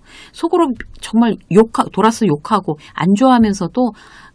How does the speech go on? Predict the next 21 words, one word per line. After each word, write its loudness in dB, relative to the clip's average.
음, -2
그 2
사람은 0
그래도 0
뭐 -4
관리를 0
해놔야 0
돼라고 0
해서 2
내 6
에너지를 0
낭비하지 -2
말자는 -8
거죠. -20
뭐 -4
그래도, 0
그래도 -2
뭐 2
걸쳐놓는 4
게 -2
나아. -10